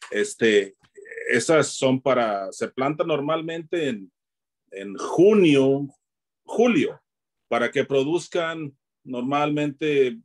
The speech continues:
buena producción en noviembre, diciembre, enero, febrero y marzo, digamos, ¿verdad? Y las otras que plantamos aquí son las de,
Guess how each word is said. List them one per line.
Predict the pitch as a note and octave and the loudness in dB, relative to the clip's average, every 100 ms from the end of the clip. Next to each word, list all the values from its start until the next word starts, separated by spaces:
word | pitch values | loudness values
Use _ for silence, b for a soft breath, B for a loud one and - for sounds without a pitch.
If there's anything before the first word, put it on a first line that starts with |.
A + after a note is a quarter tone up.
| _ _ | _ _
buena | C#3 D3+ - | -6 -4 -2
producción | C3+ B2 - C#3+ D3 D#3 | -2 -4 -8 -8 -6 -6
en | C3+ G2+ _ _ _ - | -8 -10 _ _ _ -10
noviembre, | A2 B2+ D3 D3 C#3 | -4 0 0 2 2
diciembre, | A#2+ C#3+ C#3+ C#3+ | 0 -4 -4 -2
enero, | B2+ C3 C#3+ | -4 -4 -6
febrero | - A#2+ A#2+ C3 C3+ B2+ | -8 -10 -6 -4 -2 -2
y | |
marzo, | A2+ A#2 A#2+ - G2+ | -4 -6 -8 -10 -12
digamos, | F2+ E2+ D#2 - - - - - _ _ _ _ - | -12 -16 -18 -20 -20 -20 -20 -20 _ _ _ _ -8
¿verdad? | F#2 A2+ C3 _ _ | -2 -2 -2 _ _
Y | A#2+ A#2 A#2 | -2 2 4
las | A2+ A2+ G3 | 2 0 0
otras | A3+ - C#3 D#3+ - | 0 0 -2 -4 -12
que | - | -14
plantamos | - G2 B2+ C#3+ C#3+ | -10 -8 -2 0 0
aquí | D3+ D3 D3 | -2 0 -2
son | C#3 A#2+ | 0 0
las | B2 A2+ G#2+ | 0 -2 -2
de, | G2+ F#2 F2+ E2+ | -2 -2 -4 -8